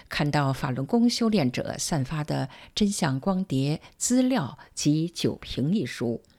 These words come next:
他自己看后就把这些光盘、书籍收集起来再发出去。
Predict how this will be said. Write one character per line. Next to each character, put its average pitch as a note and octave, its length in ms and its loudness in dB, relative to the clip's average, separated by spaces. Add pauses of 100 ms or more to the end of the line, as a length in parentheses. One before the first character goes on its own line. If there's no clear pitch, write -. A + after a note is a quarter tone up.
(260)
他 D4 160 0
自 C#4+ 180 0
己 - 200 -2
看 D3+ 280 -2
后 C3+ 360 -4 (160)
就 G3 100 2
把 - 220 -2
这 - 120 -4
些 D#3+ 240 2
光 F#3+ 300 0
盘、 C3+ 340 -2
书 A3+ 300 0
籍 C#3+ 340 2 (140)
收 C4 240 2
集 - 160 -2
起 - 160 -2
来 - 260 -8 (200)
再 C3+ 240 2
发 A#3+ 360 -2
出 - 160 -12
去。 - 260 -6